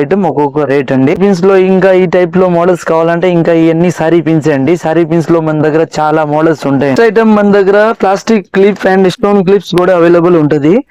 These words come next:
ఇలాంటి ప్లాస్టిక్ క్లిప్స్ వచ్చి ఏమో సిక్స్, సెవెన్ రూపీస్ నుంచి స్టార్టింగ్ రేట్ అండి. దీంట్లో స్మాల్ సైజ్, బిగ్ సైజ్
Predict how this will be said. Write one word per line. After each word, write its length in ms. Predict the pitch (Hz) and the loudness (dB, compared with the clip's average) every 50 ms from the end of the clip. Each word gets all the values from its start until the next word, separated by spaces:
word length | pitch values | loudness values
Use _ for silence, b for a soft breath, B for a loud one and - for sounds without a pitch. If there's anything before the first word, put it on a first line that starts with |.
| b b b b _ - - | b b b b _ -4 0
ఇలాంటి 300 | 175 185 190 196 196 202 180 185 | 0 2 2 2 0 0 0 0
ప్లాస్టిక్ 380 | 196 202 196 - - 226 185 185 | 0 0 0 0 -2 -4 0 0
క్లిప్స్ 240 | 196 202 190 - 196 196 | 0 0 0 0 0 0
వచ్చి 180 | 180 - 202 196 190 | 0 0 0 0 2
ఏమో 160 | 190 190 196 180 - | 0 0 -2 -2 -4
సిక్స్, 220 | 202 180 - - - | -6 -6 -6 -4 -2
సెవెన్ 240 | 180 185 185 190 185 185 | 0 0 2 2 2 2
రూపీస్ 260 | 165 180 196 - - 185 | 2 0 -2 0 0 0
నుంచి 260 | 175 175 170 170 190 202 208 - _ _ _ _ _ - - - | 0 0 0 2 0 0 0 -2 _ _ _ _ _ -20 -10 -4
స్టార్టింగ్ 460 | - 190 180 185 175 202 196 190 175 165 | 0 2 2 2 2 2 2 2 2 2
రేట్ 180 | 170 156 143 160 | 0 0 0 2
అండి. 140 | 156 165 196 226 185 | 2 2 2 2 2
దీంట్లో 260 | 190 190 190 185 190 196 180 - | 2 2 2 2 2 2 0 0
స్మాల్ 280 | - 185 190 202 202 165 185 | -2 -2 0 0 0 2 2
సైజ్, 140 | 196 196 170 165 175 | 0 0 0 -2 -2
బిగ్ 140 | 170 - - | -2 -2 0
సైజ్ 180 | 190 180 180 | 0 2 2